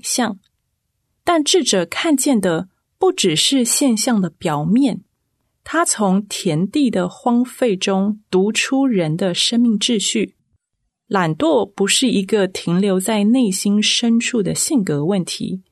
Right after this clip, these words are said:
它会慢慢地长出荆棘，会使界限崩坏，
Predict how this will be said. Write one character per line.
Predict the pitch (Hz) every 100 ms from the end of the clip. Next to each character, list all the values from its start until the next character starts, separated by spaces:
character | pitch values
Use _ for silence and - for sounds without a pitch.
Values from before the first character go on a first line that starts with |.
| _ _ _ _ -
它 | 302
会 | 294 294
慢 | 247 277 339 262
慢 | 233 262 208
地 | 180 160
长 | - - 170 160
出 | - 214 208
荆 | 208 - 254 269
棘， | 262 165 143 180 185 _ _ _
会 | _ - 359
使 | 233 - 180 160 185 - _ _
界 | - 330 277
限 | 202 - 254 202
崩 | 190 - 240 240
坏， | 247 277 202 190